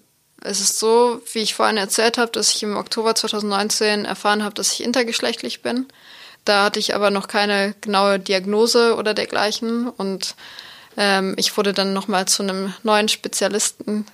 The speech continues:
geschickt, ähm, der mir dann quasi eine Diagnose erstellt hat. Und daraufhin wurde mir auch gesagt, dass, äh, ich jetzt eine Hormonersatztherapie anfangen müsse, ähm,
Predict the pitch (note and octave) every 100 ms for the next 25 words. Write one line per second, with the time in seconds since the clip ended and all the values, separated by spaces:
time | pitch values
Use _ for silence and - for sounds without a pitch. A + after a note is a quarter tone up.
0 | - - - A3 A3 - - - - -
1 | - - - - _ _ G#3 G3+ G3 F#3+
2 | G3 F#3+ - _ _ - A3 G#3+ G#3+ G3+
3 | F#3+ G3+ G3+ G3 G3 F#3 F#3+ G3 G3 F#3+
4 | - G3 - - A#3 B3+ A#3+ - - _
5 | _ _ _ - _ _ _ - A#3+ G#3+
6 | G#3+ G#3 A3+ A#3+ A3+ A#3 A#3 - A3+ A3
7 | G#3 G#3 - G3+ G3 G3+ - G3+ - -
8 | G3+ G#3 G#3 A3+ G#3+ - G#3 G#3+ G#3 G#3+
9 | G#3 F#3+ G3+ - G3+ G3 G#3+ - G#3 G#3
10 | G3+ G3 F#3+ G3+ A#3+ B3+ - - - -
11 | - _ - G3 G3 F#3+ G3+ C#4 A#3